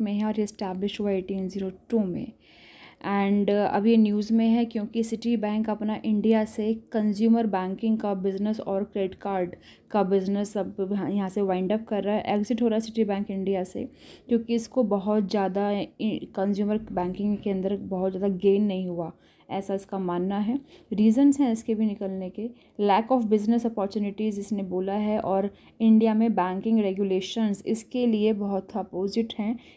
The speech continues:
इसने से, इसके लिए ऐसा बोला है। तो अब ये बैंक इंडिया से कर रहा है एग्जिट।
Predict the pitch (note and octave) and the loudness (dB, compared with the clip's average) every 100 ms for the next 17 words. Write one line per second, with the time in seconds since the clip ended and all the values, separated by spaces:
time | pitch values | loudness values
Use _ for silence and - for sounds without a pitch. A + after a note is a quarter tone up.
0 | _ A3 A#3 A3 A3 A3+ G3 F3 - A3+ | _ -2 2 2 2 0 2 0 0 -2
1 | G#3+ G3+ G#3 F#3 F#3 G3+ A3 B3+ - - | 0 0 0 0 2 2 0 -4 -8 -20
2 | - _ - G#3 G3+ G3 G3+ G3+ - - | -20 _ -2 2 6 6 4 0 -8 -10
3 | _ E3+ G3+ A3 G3 F#3+ G#3 A3 G#3 G3 | _ -4 2 2 4 2 2 2 2 2
4 | G3 G3+ G3 F#3 G3 G3+ - G3 G3+ C#4+ | 0 -2 -2 -2 0 -2 -2 -4 -2 -2